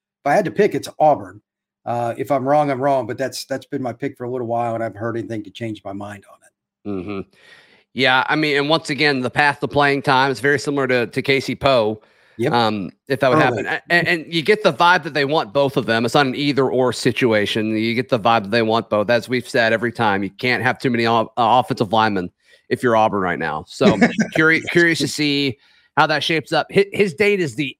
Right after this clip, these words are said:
Speaker 2: eighth. July eighth is when he's announcing. Is that right?
Speaker 1: Uh, let me see.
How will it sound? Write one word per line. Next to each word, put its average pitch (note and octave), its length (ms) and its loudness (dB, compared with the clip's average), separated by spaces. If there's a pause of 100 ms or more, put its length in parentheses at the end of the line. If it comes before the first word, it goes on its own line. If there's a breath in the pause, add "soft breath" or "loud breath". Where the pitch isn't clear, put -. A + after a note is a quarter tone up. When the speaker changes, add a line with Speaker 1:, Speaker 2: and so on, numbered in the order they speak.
(120)
Speaker 2:
eighth. F3+ 360 0 (100)
July D#3 440 2
eighth E3 280 -6
is F3+ 140 -4
when F#3 140 -2
he's G3 120 0
announcing. F#3 460 2
Is E3+ 120 0
that F3 180 4
right? F#3+ 240 2 (500)
Speaker 1:
Uh, F3+ 600 2
let E3+ 120 0
me D3+ 120 -2
see. A2 800 -6